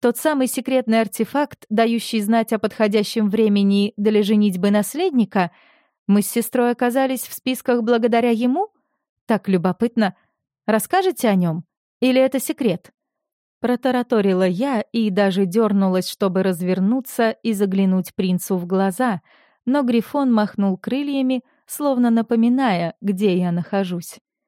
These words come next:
Я вцепилась крепче в луку седла и затаила дыхание. «Секрет, конечно, но я готов им поделиться в обмен на вашу откровенность».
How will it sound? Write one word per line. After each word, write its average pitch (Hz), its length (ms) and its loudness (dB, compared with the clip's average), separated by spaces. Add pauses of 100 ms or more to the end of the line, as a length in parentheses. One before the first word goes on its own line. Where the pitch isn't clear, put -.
(280)
Я 214 180 2
вцепилась 233 540 -6
крепче 196 720 -2
в 185 140 -8
луку 190 380 -2
седла 180 600 -4 (360)
и 294 100 -4
затаила 180 600 0
дыхание. 190 760 -4 (960)
«Секрет, 185 560 -4
конечно, 240 600 -4 (440)
но 208 140 2
я 262 160 2
готов 277 380 -2
им 240 120 2
поделиться 220 840 0
в 190 120 -2
обмен 240 640 0
на 269 260 2
вашу 185 400 0
откровенность». 185 1000 -4